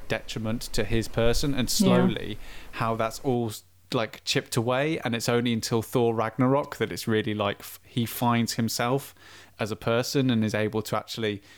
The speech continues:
Speaker 1: you know, "I don't need to be arrogant, I don't need to be foolish." Like, it's really been him, like, finding himself, and that's why, like, he goes full on, you know, he, he fully, like, descends into that,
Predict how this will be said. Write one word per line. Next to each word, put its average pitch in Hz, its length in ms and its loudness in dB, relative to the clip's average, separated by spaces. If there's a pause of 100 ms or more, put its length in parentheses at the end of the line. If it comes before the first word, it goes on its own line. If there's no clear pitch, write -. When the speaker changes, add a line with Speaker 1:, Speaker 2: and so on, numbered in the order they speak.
Speaker 1:
you 123 100 2
know, 107 180 0
"I 117 140 0
don't 120 300 2
need 120 280 4
to - 80 -6
be 110 160 2
arrogant, 101 460 0
I 104 80 0
don't 107 220 -2
need 113 200 2
to - 80 -14
be 107 80 -2
foolish." 101 680 -2 (460)
Like, - 260 -6 (760)
it's 110 280 -2
really 127 400 2
been 110 200 0
him, 113 280 4
like, 104 300 -2
finding 123 400 0
himself, 143 480 2
and 123 180 2
that's 127 240 -6
why, 113 600 0 (460)
like, - 300 -4
he 120 200 4
goes 113 280 2
full 120 320 0
on, 107 480 2 (840)
you 123 100 2
know, 104 240 2
he, 117 440 0
he - 220 -4
fully, 120 420 0
like, 104 400 -2
descends 113 560 0
into 113 280 0
that, 104 260 -2